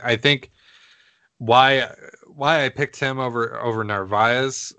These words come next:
uh, specifically is just because of the defensive value that Murphy offers, and, and he's still a solid offensive catcher, but I think,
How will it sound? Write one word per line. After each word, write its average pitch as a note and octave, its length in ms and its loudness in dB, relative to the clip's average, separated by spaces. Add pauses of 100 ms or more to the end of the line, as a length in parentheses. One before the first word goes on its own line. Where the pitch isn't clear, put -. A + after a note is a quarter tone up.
uh, G#2 240 -6
specifically A#2+ 760 -6
is G2+ 80 -4
just A2 160 -6
because A2+ 220 2
of G#2+ 100 2
the G#2+ 120 2
defensive G#2 480 -2
value F#2 340 -4
that G2 140 -4
Murphy G2+ 360 -4
offers, F#2+ 480 -4
and, G2 200 -10 (400)
and G#2+ 80 -2
he's G2+ 120 0
still A2+ 280 4
a G#2+ 60 2
solid G#2 420 -2
offensive G2+ 500 -2
catcher, C3 460 0
but G#2 160 -4
I F#2 80 -6
think, G2 320 -8